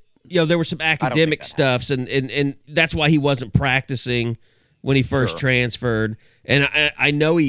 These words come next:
Speaker 1: even had to get kinda, like, reps to, um, lawyers, basically, to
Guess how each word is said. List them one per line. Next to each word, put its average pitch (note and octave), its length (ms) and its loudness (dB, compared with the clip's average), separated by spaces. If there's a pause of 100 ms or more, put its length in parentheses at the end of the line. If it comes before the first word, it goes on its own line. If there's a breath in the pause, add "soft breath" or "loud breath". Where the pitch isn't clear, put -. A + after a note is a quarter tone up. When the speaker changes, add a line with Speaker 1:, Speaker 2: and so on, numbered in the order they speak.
Speaker 1:
even B2+ 200 0
had B2+ 220 0
to A2 60 -4
get A#2 280 -4
kinda, B2+ 240 -2
like, A2 200 -4
reps A#2+ 520 -2
to, G#2 280 -2 (600)
um, G2+ 560 0 (340)
lawyers, A#2+ 560 0
basically, A2 800 -4 (480)
to B2 380 0